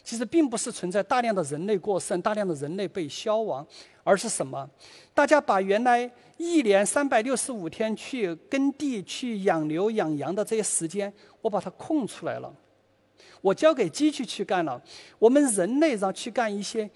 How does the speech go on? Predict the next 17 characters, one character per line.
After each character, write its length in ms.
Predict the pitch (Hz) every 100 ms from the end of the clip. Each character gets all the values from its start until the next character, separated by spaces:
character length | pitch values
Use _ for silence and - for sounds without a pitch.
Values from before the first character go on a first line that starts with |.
| _ -
更 240 | 349 262
需 200 | 190 -
要 120 | 254 196
人 160 | 165
类 120 | 208 180
创 240 | - 233
造 200 | 208 220
力、 260 | 240 208 - - _ -
更 220 | 349 269
需 180 | - 285
要 220 | 269 220
人 420 | 180 165 170 233
类 220 | 302 240
然 180 | 175 170
后 100 | 185
这 120 | 190
种， 260 | 208 302